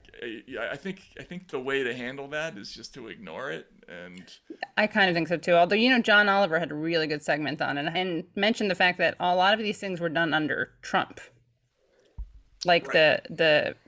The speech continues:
Speaker 2: pregnancy suits. But there is something there I feel like we could develop about pregnant, um, what do you call 'em when you jump out of a plane?
Speaker 1: Paratroopers?
Speaker 2: Not sui-,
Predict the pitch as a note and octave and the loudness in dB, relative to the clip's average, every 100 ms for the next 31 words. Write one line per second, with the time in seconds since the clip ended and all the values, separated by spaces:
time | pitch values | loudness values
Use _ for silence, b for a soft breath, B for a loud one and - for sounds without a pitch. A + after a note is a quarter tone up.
0 | - F#3 E3 D#3 - D#3 - B2 - - | -2 0 2 -2 -4 -8 -6 -6 -6 -2
1 | G3 G#3 A3+ F4 - B3+ A3+ F#3+ G3+ F#3 | -2 2 2 2 2 2 0 0 4 4
2 | E3+ E3+ D#3+ E3 E3+ F3 E3 C#3 D#3+ D#3+ | 2 0 0 -2 -4 -4 -4 2 2 2
3 | D#3+ - D3+ D3 - - E3+ E3+ D#3+ C#3+ | 0 0 0 0 -4 0 0 0 -4 -4
4 | _ _ _ _ _ _ _ - F3 E3 | _ _ _ _ _ _ _ -4 0 2
5 | D3+ C#3 C#3+ _ _ _ _ _ _ - | 2 -2 -10 _ _ _ _ _ _ -6
6 | E3+ F3+ G#3 G#3 G3 G3 F#3+ G3 G3 F#3 | -4 -4 -4 0 2 2 2 0 2 0
7 | F#3 G3 F#3+ G3+ G3 _ _ _ _ _ | 0 -4 -4 -4 -6 _ _ _ _ _
8 | - G2+ A#2+ G#3 A3+ G3+ F#3 - - _ | -10 -6 0 0 2 0 0 -4 -14 _
9 | - | -14